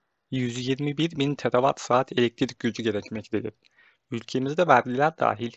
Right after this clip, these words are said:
bir kilowatt elektrik seksen kuruş gibi bir rakama denk gelmektedir. Bu tüketimi Türkiye bazında düşünürsek, ülke nüfusunun seksen milyon olarak hesaplar ve yüz yirmi bir terawattı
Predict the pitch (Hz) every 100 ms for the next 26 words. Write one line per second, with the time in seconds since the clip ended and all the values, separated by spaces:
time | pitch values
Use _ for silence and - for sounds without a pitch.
0 | - 143 - 135 113 107 - 113 110 117
1 | 131 - _ - 113 - 147 - 131 -
2 | - _ - 120 120 120 117 _ _ -
3 | 113 - 127 117 107 - 110 107 107 -
4 | 107 101 - - - - 156 - 165 143
5 | 127 127 - 131 - 143 123 107 110 101
6 | 98 120 131 - 113 110 - - _ -
7 | 110 - 151 170 147 - 117 - 98 -
8 | 123 123 139 139 - - _ 113 104 101
9 | - 113 107 - 139 139 113 110 - -
10 | _ _ _ _ 131 117 - 123 120 127
11 | 143 - 139 120 113 139